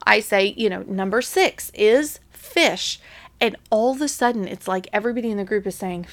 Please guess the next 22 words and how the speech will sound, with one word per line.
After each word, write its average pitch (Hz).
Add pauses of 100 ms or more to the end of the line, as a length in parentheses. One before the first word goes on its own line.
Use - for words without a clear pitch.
(580)
"fish." 226 (340)
And 220
it's 202
like 208 (100)
it 220
erupts 208
with 196
noise, 220
but 220
not, 302 (280)
not 214
me 381
saying 196
those 185
sounds, 165 (320)
them. 214 (400)
They're 214
starting 240
to 196
piece -
together 240
like, 190